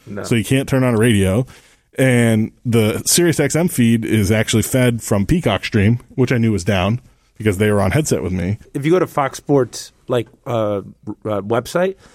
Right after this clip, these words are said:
Speaker 1: they
Speaker 2: The
Speaker 1: stream
Speaker 2: stream.
Speaker 1: us
Speaker 2: Yeah, but it's, like,
Speaker 1: daily.
Speaker 2: two minutes behind.
Speaker 1: Is it?
Speaker 2: Yeah, it's
Speaker 1: Oh.
Speaker 2: pretty far behind.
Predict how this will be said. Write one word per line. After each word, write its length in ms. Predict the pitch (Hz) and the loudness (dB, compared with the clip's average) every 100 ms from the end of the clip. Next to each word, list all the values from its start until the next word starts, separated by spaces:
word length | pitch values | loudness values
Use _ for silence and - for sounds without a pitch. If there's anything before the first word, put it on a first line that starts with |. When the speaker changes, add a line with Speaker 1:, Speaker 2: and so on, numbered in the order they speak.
| _ | _
Speaker 1:
they 80 | 127 | -2
Speaker 2:
The 40 | |
Speaker 1:
stream 360 | 143 - 160 185 | 0 0 0 0
Speaker 2:
stream. 40 | |
Speaker 1:
us 260 | 98 95 - | -4 -6 0
Speaker 2:
Yeah, 140 | 156 | 2
but 120 | 156 127 | 2 2
it's, 100 | 139 | 2
like, 100 | 131 | 0
Speaker 1:
daily. 40 | |
Speaker 2:
two 140 | 92 156 | 2 2
minutes 180 | 131 - | 2 0
behind. 400 | 113 110 90 - _ _ | 0 2 0 -4 _ _
Speaker 1:
Is 160 | 117 127 | -6 -4
it? 160 | 165 - | -4 0
Speaker 2:
Yeah, 320 | 247 190 - - | 2 0 -4 -2
it's 140 | 127 | -2
Speaker 1:
Oh. 20 | - | 0
Speaker 2:
pretty 160 | 139 | 0
far 160 | 117 104 | 2 0
behind. 380 | 90 101 92 | 0 0 -2